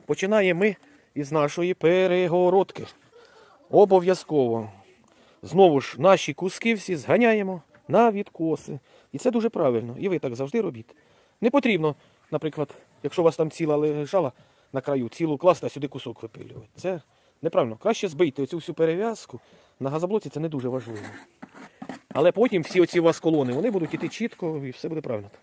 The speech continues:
Правильно, Петрович, я кажу? О! Давай, Петрович, ряд вирізаємо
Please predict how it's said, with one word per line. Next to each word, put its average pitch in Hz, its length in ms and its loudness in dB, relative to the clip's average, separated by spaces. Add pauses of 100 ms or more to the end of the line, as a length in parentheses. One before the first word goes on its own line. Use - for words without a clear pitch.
(540)
Правильно, 233 220 8
Петрович, 240 300 10
я 220 60 4
кажу? 220 240 0 (1200)
О! 123 200 4 (1900)
Давай, 143 180 8
Петрович, 131 380 0
ряд 151 200 4
вирізаємо 165 480 6